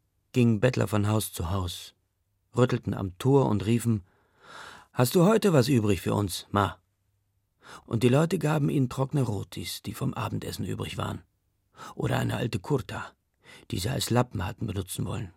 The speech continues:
um den Küchentisch abzuwischen. Oder eine Münze,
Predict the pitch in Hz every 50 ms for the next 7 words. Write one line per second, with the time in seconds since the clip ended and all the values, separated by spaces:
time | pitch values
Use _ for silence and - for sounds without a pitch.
0 | _ - - - 110 107 104 - - - 127 123 107 101 - 101 101 - - -
1 | - - - 98 95 92 - - - _ _ _ _ _ _ _ _ _ _ -
2 | - - - - - - _ - 180 190 208 214 220 196 190 190 180 160 139 113
3 | 95 - - - 90